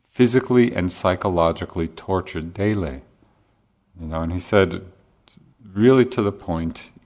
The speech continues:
each time of death. So this was kind of a horrendous, horrible thing. The article,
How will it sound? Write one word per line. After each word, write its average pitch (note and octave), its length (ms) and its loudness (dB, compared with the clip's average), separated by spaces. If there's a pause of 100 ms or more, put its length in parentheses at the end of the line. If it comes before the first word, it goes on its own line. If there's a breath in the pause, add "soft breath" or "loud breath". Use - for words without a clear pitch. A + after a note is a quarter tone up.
each - 180 -20
time F#2 460 -2
of D#2 180 -12
death. D2+ 420 -10 (640 soft breath)
So C3 60 0
this D3 180 0
was - 340 -8 (460)
kind F#2 180 -10
of D2+ 120 -6
a D#2+ 80 -6
horrendous, F2 840 -6 (340)
horrible F2+ 420 -6
thing. E2 380 -8 (1120)
The A2 140 6
article, A2+ 840 4